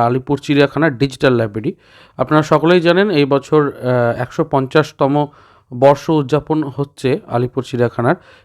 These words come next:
এবং সেই উপলক্ষে একটি লাইব্রেরিও খোলা হয়। তো সেই জায়গা থেকে ডিজিটাল লাইব্রেরি অবশ্যই একটা ভালো প্রাপ্তি সকল পাঠকদের জন্য। এখানে বিভিন্ন প্রাণীবিদ্যার উপরে বই,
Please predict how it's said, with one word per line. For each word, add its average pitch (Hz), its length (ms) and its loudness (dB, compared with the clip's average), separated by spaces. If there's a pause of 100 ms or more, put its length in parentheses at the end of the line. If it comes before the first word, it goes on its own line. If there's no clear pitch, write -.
(100)
এবং 135 180 -2
সেই 147 180 0
উপলক্ষে 151 440 0
একটি 160 140 -4
লাইব্রেরিও 123 440 2
খোলা 120 360 -2
হয়। 120 260 0 (440)
তো 131 80 -8
সেই 151 240 -2
জায়গা 160 220 0
থেকে 170 340 -4
ডিজিটাল 143 400 -2
লাইব্রেরি 151 420 0
অবশ্যই 127 440 0
একটা 147 380 -2 (400)
ভালো 135 260 2
প্রাপ্তি 147 500 0
সকল 135 340 -6
পাঠকদের 120 520 -6
জন্য। 135 340 -2 (360)
এখানে 131 420 0
বিভিন্ন 123 420 -2
প্রাণীবিদ্যার 120 560 -2
উপরে 135 280 -2
বই, 131 360 -2